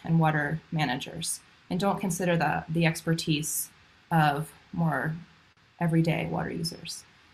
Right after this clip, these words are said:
And this perspective is best represented by Carl Wittfogel and Donald Worster, who both argued in different ways that providing irrigation water in arid agricultural societies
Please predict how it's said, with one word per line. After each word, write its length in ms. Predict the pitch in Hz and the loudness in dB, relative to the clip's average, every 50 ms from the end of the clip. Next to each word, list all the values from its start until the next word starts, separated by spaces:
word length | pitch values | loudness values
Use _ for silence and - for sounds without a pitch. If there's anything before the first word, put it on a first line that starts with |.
| _ _ - | _ _ 2
And 80 | 240 254 | 2 2
this 120 | 269 - | 4 2
perspective 520 | - 311 285 - - 277 269 - 269 240 | 0 -2 0 2 2 2 4 2 2 2
is 120 | 220 214 175 | 2 0 4
best 260 | - 190 185 185 - | 4 4 4 4 2
represented 480 | 180 180 170 180 175 185 180 180 170 165 | 0 0 2 2 2 2 2 4 4 4
by 100 | 165 156 | 4 2
Carl 300 | 156 - - 165 156 160 | 2 0 2 2 2 2
Wittfogel 600 | 220 233 - - - 220 202 190 190 190 185 175 | 0 -2 -4 -2 0 0 2 2 2 2 4 4
and 120 | 165 160 | 4 4
Donald 320 | 165 165 160 156 151 156 | 4 2 2 2 0 0
Worster, 500 | 180 202 208 208 - - - 190 175 170 | 0 2 2 2 0 0 2 2 2 2
who 120 | 170 - 175 | 2 0 -2
both 320 | 165 196 196 196 196 196 - - - - - - _ _ - | 2 4 4 4 4 2 -4 -10 -16 -20 -20 -20 _ _ 2
argued 280 | - 202 202 196 208 202 | 4 4 6 6 4 4
in 120 | 196 202 | 4 4
different 320 | - 240 240 254 226 185 | 4 4 4 4 4 4
ways 260 | 185 185 185 175 175 165 | 4 4 4 2 2 0
that 160 | 175 170 - | -2 -2 -2
providing 440 | 196 180 185 185 190 190 185 175 156 | 2 4 4 4 6 4 4 2 4
irrigation 540 | 165 160 170 202 233 233 - - 214 208 | 4 4 4 2 2 0 2 2 2 4
water 480 | 196 185 175 170 165 165 160 160 170 165 165 | 4 6 6 6 6 6 6 6 4 2 2
in 120 | 170 165 | 0 0
arid 320 | 170 175 170 165 165 165 165 - | 0 2 4 6 6 6 4 4
agricultural 500 | 156 147 151 - - 208 196 190 185 170 | 0 -2 -2 -4 -4 -4 -4 -2 -2 -2
societies 760 | 165 170 160 - 165 156 156 156 151 151 151 147 151 - - | -2 -2 -2 0 2 2 2 2 2 2 0 0 -2 -6 -10